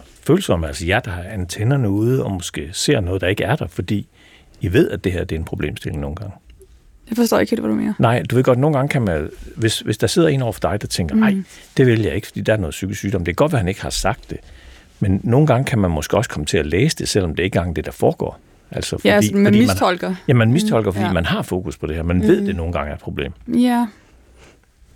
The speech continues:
Speaker 2: Altså, jeg har det så meget sådan, jeg tror der på det bedste i folk, men jeg har, man bliver også bare nødt til at være realistisk, øh, og, og, altså, det der med, at hvad tænker folk, ikke? Og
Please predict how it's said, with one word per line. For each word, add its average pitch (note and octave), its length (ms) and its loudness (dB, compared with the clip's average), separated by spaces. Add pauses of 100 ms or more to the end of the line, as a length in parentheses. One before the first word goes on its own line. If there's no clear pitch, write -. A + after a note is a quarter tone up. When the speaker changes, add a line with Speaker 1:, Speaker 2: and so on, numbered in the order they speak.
(160)
Speaker 2:
Altså, G#3 180 0
jeg G#3 160 4
har A#3 120 2
det B3+ 100 0
så A#3 60 4
meget G3+ 200 2
sådan, G#3+ 120 2
jeg G3+ 100 0 (100)
tror B3+ 220 -4
der C#4 80 2
på G#3 140 -2
det G3 140 -2
bedste A3+ 280 0
i A3 40 2
folk, G#3+ 360 0
men G3+ 280 2 (760)
jeg F#3+ 80 2
har, G3 160 2
man G3 240 4
bliver G3+ 100 6
også G#3+ 100 2
bare A#3+ 80 4
nødt A#3 120 4
til A#3 60 4
at A3 40 0
være G3+ 120 4
realistisk, F#3+ 600 2
øh, - 200 0
og, - 120 -2 (160)
og, G#3 100 -6 (140)
altså, G3+ 320 -4 (140)
det G3+ 120 0
der G#3 100 2
med, G#3 240 4 (100)
at G3+ 60 -2 (500)
hvad G#3 120 2
tænker G3+ 340 2
folk, - 360 2
ikke? C4 140 0
Og G3 100 -2